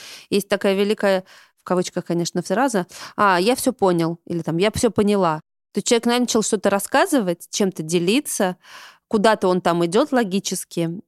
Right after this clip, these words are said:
а его собеседник останавливает и говорит: «Ладно, я уже все понял». При этом на самом деле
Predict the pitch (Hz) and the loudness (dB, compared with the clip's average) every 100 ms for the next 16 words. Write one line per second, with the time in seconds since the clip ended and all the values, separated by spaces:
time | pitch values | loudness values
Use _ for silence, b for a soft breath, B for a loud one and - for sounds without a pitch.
0 | _ 165 165 170 185 277 302 - 180 180 | _ -4 -2 -2 0 2 0 -2 -6 -2
1 | 202 185 170 160 170 180 170 208 247 190 | -2 0 -2 -4 -6 -2 0 0 0 0
2 | 180 175 170 196 202 185 190 190 - 202 | 0 -2 -2 2 2 4 2 0 -2 -4
3 | - 175 156 151 B B B B B B | 2 2 2 -2 B B B B B B
4 | _ 196 220 233 214 202 208 262 311 254 | _ 2 2 2 0 0 2 2 4 2
5 | 208 214 185 165 156 | 2 2 2 -2 -4